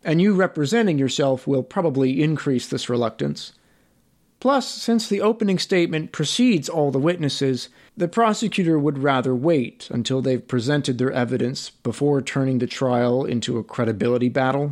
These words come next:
between you and them. Really, they'd rather just get the opening statements over with, most times, because the rest of the process is tilted in their favor.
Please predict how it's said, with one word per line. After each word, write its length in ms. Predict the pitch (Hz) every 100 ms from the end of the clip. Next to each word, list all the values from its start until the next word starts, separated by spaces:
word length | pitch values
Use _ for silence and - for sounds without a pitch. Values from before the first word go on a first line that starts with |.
| 143
between 320 | 127 123 117
you 260 | 110 113
and 120 | 110 107
them. 260 | 131 139 - _ _ _ _ _ _
Really, 420 | 196 202 190 156
they'd 240 | 127 139 117
rather 300 | 131 135 123
just 340 | 107 120 -
get 200 | 135 143
the 120 | 131 135
opening 380 | 135 139 123
statements 400 | 117 139 - 110
over 260 | 196 185 127
with, 400 | 107 - - -
most 280 | 123 107 -
times, 540 | 117 113 123 123 - -
because 320 | 127 160 127
the 80 | 139
rest 300 | 180 180 156
of 80 |
the 60 | 127
process 540 | - 151 151 147 120
is 100 | 117
tilted 340 | - 139 127 120
in 100 | 110
their 120 | 101
favor. 500 | - 139 127 - -